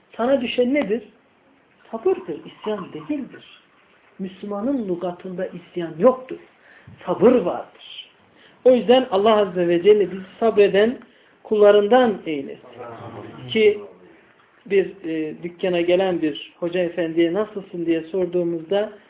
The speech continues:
"İnşallah cennete girdiğimizde iyi olacak." cevabını verir. Yani hakikaten biz ne zaman ki cennete girdik inşallah o zaman rahat edeceğiz. İnşallah.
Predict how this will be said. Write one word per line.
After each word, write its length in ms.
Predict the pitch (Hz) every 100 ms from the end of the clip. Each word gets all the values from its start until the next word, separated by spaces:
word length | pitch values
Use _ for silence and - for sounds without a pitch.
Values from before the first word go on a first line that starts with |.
| _ _ -
"İnşallah 540 | 247 208 180 175 170
cennete 400 | 190 180 175 185
girdiğimizde 680 | 170 165 165 160 156 160 160
iyi 160 | 170
olacak." 360 | 143 143 151 147 _ _ _ _ _
cevabını 540 | 147 143 147 - 95 -
verir. 120 | - _ _ _ _ -
Yani 120 | 151
hakikaten 520 | 208 - 151 143 156 -
biz 100 | 190 - _ _ _ _ _ 220
ne 60 |
zaman 340 | 208 165 156 143
ki 180 | 160
cennete 440 | 170 165 151 139 139
girdik 480 | 156 180 - - -
inşallah 560 | 180 - 156 151 170 - _ _ _ _
o 120 | 160
zaman 240 | 139 135 -
rahat 240 | - - -
edeceğiz. 440 | - - _ _ _ _ _ _ -
İnşallah. 380 | 175 - -